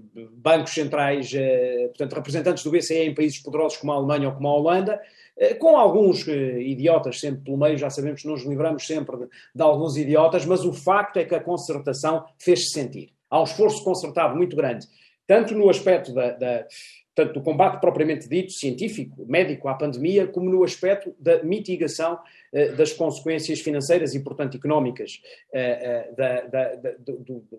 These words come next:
do, do efeito dos lockdowns, que não havia outra solução senão fazer lockdowns na altura. Houve essa reação, boa, na minha opinião, do tempo que me lembro, ou pelo menos do tempo que me lembro do ponto de vista profissional de fazer análise política,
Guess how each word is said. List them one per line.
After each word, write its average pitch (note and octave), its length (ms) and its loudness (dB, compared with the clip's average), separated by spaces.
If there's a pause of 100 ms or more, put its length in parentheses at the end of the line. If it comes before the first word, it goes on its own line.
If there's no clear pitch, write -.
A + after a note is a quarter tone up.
(140)
do, A#2+ 120 -12
do C3+ 120 -6
efeito D3 260 0
dos - 100 -12
lockdowns, F3 500 2
que - 80 -4
não D#3+ 80 0
havia D3 160 0
outra C3+ 160 -2
solução C#3 360 -8
senão D3 180 -8
fazer C3 240 -2
lockdowns C#3 480 -4
na C#3 80 -4
altura. A2 340 -12 (500)
Houve G#3+ 240 8
essa A#3 200 6
reação, D#3+ 760 0
boa, F3+ 500 6
na D3 80 0
minha D#3 180 0
opinião, C#3 480 -2
do F3+ 320 -6
tempo A#3+ 320 2
que - 80 -12
me F#3+ 120 2
lembro, F3 340 2
ou C3+ 60 -6
pelo C#3 120 -10
menos F3 200 -2
do D#3 80 -14
tempo F3+ 240 -2
que - 80 -16
me E3 80 -6
lembro F3 260 -2
do D3+ 100 -6
ponto D3+ 200 -8
de - 40 -20
vista D#3+ 300 -10
profissional D3+ 580 -6
de - 120 -8
fazer C#3+ 240 -6
análise C#3+ 440 -6
política, D3 540 -6